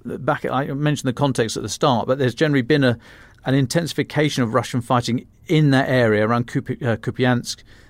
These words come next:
and Liman in the northeast. That were t-, those towns, Kupiansk, Liman, retaken by Ukraine last year. But generally on that sector,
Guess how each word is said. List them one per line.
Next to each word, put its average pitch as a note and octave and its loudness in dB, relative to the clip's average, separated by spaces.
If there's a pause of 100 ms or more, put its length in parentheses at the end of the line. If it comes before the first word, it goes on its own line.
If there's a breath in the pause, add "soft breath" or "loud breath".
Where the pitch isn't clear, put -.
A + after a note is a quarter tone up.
(100)
and F#2+ -4
Liman A#2+ 2 (260 soft breath)
in A2 -4
the A2 -2
northeast. A2+ 0 (300 soft breath)
That A2+ -4
were G#2+ 2
t-, - -10 (180)
those C3 4 (540)
towns, G#2+ 0
Kupiansk, A2 -2
Liman, A2+ 2
retaken A#2 0
by G#2 2
Ukraine G#2 -2
last G2+ -2
year. G#2+ 2
But A2 -4
generally B2+ 4
on G#2+ 2
that - -2
sector, G#2 -2